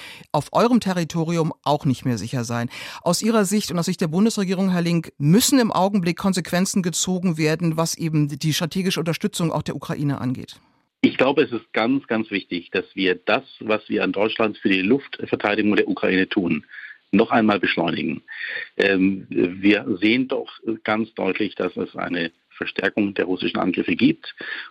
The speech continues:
Speaker 2: Deshalb glaube ich, hat die nato, hat Deutschland, hat, äh, die E U, alle, die unterstützen,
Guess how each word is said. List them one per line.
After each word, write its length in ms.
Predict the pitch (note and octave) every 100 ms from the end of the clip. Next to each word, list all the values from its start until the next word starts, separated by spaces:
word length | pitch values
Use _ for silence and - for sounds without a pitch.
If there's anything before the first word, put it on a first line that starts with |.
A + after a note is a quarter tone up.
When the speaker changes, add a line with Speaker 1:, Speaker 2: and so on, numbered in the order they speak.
| -
Speaker 2:
Deshalb 340 | G#2+ G#2+ G2
glaube 360 | - F#2 A2 B2
ich, 280 | C3 G#2+ -
hat 160 | G#2+
die 80 | G#2+
nato, 460 | F#2+ G2 G#2+ F#2+ G2 - - -
hat 200 | - G2 -
Deutschland, 540 | - F#2+ - G2+ F#2+ - -
hat, 240 | F#2+ -
äh, 220 | - F#2
die 200 | - -
E 40 | G#2
U, 180 | G#2+
alle, 220 | - G#2 G#2
die 120 | G#2+
unterstützen, 720 | C#3 F2+ - F#2 - F2+